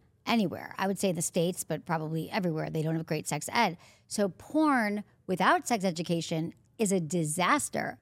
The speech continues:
because young people are seeing it and we're assuming that this is how I'm supposed to act.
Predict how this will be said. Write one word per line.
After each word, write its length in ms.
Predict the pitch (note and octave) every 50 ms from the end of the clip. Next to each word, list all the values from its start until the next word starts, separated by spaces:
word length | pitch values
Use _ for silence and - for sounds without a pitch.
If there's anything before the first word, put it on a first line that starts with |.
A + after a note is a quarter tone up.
| _ _
because 640 | - F3+ - - F#3+ A#3 C4 B3+ G#3+ G3 F#3+ F#3 -
young 260 | F#3 F3+ E3+ F3+ F3
people 260 | - G3 G3+ - F#3+
are 120 | F3+ F#3+ D#3+
seeing 340 | - - B3 C4 C#4+ C4
it 160 | G#3+ F3+ D#3+ -
and 140 | - -
we're 80 | F#3 F3+
assuming 580 | F3+ E3+ - - G#3+ A3+ A3+ G#3 F#3 F3 F3+ E3+ - - - - _ _ _ _ _
that 260 | - F#3+ - F#3+ F#3
this 200 | F#3 A3 G#3+ -
is 100 | G3+ F#3
how 280 | F#3 - - G#3 G3 G3
I'm 140 | F#3 F3+
supposed 460 | F3 - - - G3+ F#3 F3 - - -
to 160 | F#3 D#3+ - - _ _ _
act. 480 | - B3 C4 F#3+ - - - _ -